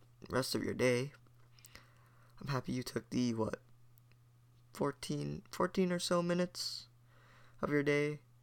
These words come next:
to listen to a high schooler ramble on about a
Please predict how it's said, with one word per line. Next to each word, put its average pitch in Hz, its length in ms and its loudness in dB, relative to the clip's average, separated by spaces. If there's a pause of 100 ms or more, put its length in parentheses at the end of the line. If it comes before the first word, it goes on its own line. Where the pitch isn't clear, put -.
(340)
to - 100 -4
listen 131 420 -2
to 127 200 0
a 120 40 2
high 120 200 0
schooler 120 480 0 (120)
ramble 117 440 0
on 117 400 -2 (120)
about - 380 -2
a - 340 -6